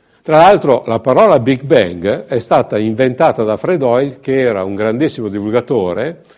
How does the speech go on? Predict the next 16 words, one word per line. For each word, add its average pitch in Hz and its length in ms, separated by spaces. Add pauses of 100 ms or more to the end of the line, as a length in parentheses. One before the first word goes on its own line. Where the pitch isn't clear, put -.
(720)
e, 123 300
eh, 92 500 (360)
molto 131 320
impertinente, 92 1080 (480)
e, 151 340
eh, 110 220
non 107 200
gli 104 80
hanno 117 160
dato 107 200
il 98 60
Nobel, 95 480
ma 82 140
perché 87 380
era 78 540
un, 98 160